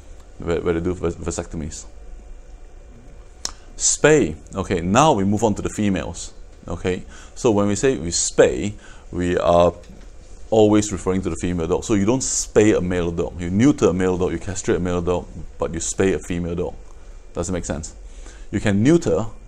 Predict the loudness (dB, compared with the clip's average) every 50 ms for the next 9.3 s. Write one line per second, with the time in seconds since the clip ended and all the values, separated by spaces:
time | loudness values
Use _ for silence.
0 | -14 -4 0 0 2 2 2 4 4 4 2 2 0 -2 -2 0 0 0 0 -2
1 | -4 -6 -8 -8 -12 -16 -18 -18 -18 -18 -18 -18 -12 -6 -2 -2 -2 -2 -2 -4
2 | -6 -4 -2 -2 0 0 0 0 0 0 -2 -6 -10 -18 -20 -20 -18 -18 -14 -14
3 | -10 -4 -2 -2 -2 -2 -4 -6 -8 -8 -8 -10 -14 -16 -20 -20 -20 -20 -20 -20
4 | -18 -8 -6 -4 -4 -4 -6 -12 -18 -18 -16 -16 -16 -16 -12 2 6 6 6 6
5 | 4 0 -6 -14 -16 -16 -16 -16 -18 -18 -18 -18 -18 -14 -8 0 2 4 4 2
6 | 0 -6 -12 -14 -10 -8 -6 -4 -2 -2 -2 0 -2 -2 -2 -2 -2 -4 -4 -4
7 | -4 -4 -4 -4 -6 -6 -8 -6 -6 -6 -6 -6 -8 -10 -14 -16 -10 -6 -2 2
8 | 2 2 2 4 4 4 2 2 0 -4 -4 -4 -4 -4 -4 -4 -4 -4 -2 -2
9 | -2 0 0 -2 -4